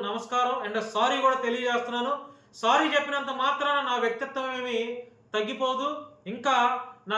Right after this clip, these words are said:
క్రెడిబిలిటీని ప్రజల్లో ఇంకా పెరిగేలా చేస్తుందే తప్ప నన్ను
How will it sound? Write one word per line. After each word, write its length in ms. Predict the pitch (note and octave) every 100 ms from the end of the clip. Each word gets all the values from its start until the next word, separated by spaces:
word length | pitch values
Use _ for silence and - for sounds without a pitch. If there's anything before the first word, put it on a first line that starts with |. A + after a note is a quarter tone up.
| G#3+
క్రెడిబిలిటీని 680 | A#3 C4+ C#4 - C4 A#3+ A3+ A#3+ A#3+
ప్రజల్లో 420 | G#3+ B3 B3+ A#3+ A#3 A#3+ - F#3+
ఇంకా 200 | G#3 A#3+ A3 G#3+ - - G#3
పెరిగేలా 380 | A#3 C4 C4+ B3
చేస్తుందే 380 | A#3 A#3 A#3 A#3 G#3+
తప్ప 200 | G#3+ G#3+ A3+ G#3+ - - - _ D#3+
నన్ను 180 | G3+